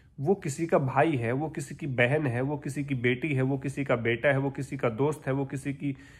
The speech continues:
वो किसी की दोस्त है। उनकी समाज में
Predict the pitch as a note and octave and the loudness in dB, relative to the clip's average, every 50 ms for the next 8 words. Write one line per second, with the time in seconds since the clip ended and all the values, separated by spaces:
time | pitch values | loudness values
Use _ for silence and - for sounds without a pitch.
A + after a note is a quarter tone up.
0 | - _ - - C3+ B2+ C#3 F3+ F3+ - D#3 C3+ - C#3 C3 C3+ B2+ A#2+ B2+ A#2+ | -20 _ -14 -10 -4 2 2 2 2 2 -4 -4 -4 -2 -2 -2 0 2 2 2
1 | A#2+ B2 - A#2+ A2+ C3 D#3+ G#3 - - - - - - _ - D3 D#3+ D3 - | 0 -2 -6 0 2 2 2 2 -2 -14 -20 -20 -20 -20 _ -6 -4 -4 -2 0
2 | F#3 F#3+ F#3 F3 - - D3 C#3 C3+ C#3+ D3 D3+ D3+ D#3+ D#3 F3 F3+ E3+ - | 0 0 0 -2 -2 0 2 4 6 8 6 6 4 2 0 0 0 0 -2